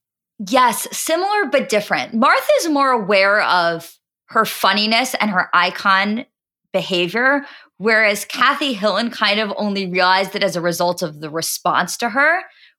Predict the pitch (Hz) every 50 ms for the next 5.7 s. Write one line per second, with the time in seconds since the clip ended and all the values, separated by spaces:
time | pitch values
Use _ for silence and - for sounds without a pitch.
0 | _ - 220 226 208 196 - - - - 208 220 262 285 311 302 302 233 - -
1 | - 311 320 - - 277 220 202 185 190 214 208 220 202 170 175 180 170 196 185
2 | - - - 175 170 165 139 160 180 185 190 196 190 - - - _ _ - -
3 | - - 339 381 427 392 277 277 285 285 294 294 240 208 262 247 - - 190 170
4 | 170 185 196 214 196 - - 180 175 185 196 226 208 240 - 180 190 180 180 170
5 | 185 180 190 202 202 208 180 190 180 180 175 180 170